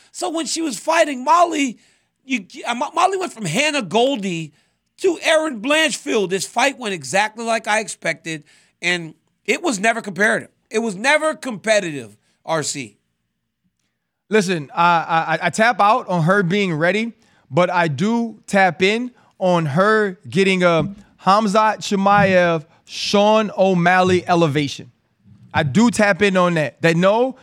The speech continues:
Speaker 2: she shouldn't get to fight Valentina Shevchenko next, but she also shouldn't pander around six through ten.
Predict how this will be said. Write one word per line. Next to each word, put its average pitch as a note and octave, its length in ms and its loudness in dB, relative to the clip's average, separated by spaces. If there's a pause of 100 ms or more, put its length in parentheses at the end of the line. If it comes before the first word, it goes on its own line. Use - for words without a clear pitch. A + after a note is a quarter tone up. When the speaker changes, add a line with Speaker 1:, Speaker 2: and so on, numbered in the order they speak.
Speaker 2:
she - 160 -6
shouldn't G#3+ 300 0
get A3+ 120 -2
to B3 80 0
fight G3+ 360 0
Valentina G3 540 0
Shevchenko F#3+ 760 -2
next, F3+ 500 -2 (260)
but E3+ 160 -2
she F#3+ 140 -4
also G#3+ 420 0
shouldn't F#3+ 540 -4
pander G3+ 380 0
around F3+ 640 0 (220)
six - 460 -4
through F#3+ 220 -2
ten. D3 360 0